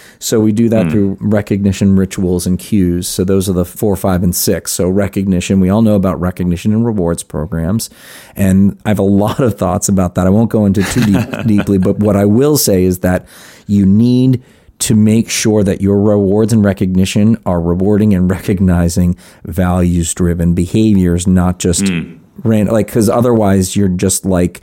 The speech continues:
Speaker 1: you know, you saying, like, what is it that you're trying to reward? Because you have this opportunity to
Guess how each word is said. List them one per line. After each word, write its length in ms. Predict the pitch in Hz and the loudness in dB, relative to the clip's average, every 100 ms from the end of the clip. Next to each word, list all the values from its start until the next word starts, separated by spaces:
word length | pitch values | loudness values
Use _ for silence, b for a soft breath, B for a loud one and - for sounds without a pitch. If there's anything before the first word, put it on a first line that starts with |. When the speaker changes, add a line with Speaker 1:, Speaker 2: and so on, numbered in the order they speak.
| 113 | -2
Speaker 1:
you 160 | 104 | 0
know, 100 | 87 | 2
you 240 | 87 92 95 | 2 0 -2
saying, 680 | - - 101 95 92 92 95 | -4 -2 2 2 4 2 0
like, 200 | - 90 | 0 -2
what 220 | 92 120 123 | 0 2 2
is 160 | 127 | 2
it 120 | 110 | 0
that 80 | - | -2
you're 120 | 87 | -2
trying 240 | 90 95 92 | -2 0 0
to 140 | - | 0
reward? 520 | 87 95 123 101 87 | -2 0 2 2 0
Because 280 | 85 82 95 | -2 -2 0
you 80 | 95 | 0
have 180 | 98 90 | 0 -2
this 140 | 90 | 0
opportunity 760 | 95 85 87 - 123 107 87 87 | -2 -2 -4 -2 0 2 0 -4
to 600 | - 101 92 92 92 | -4 -2 0 0 0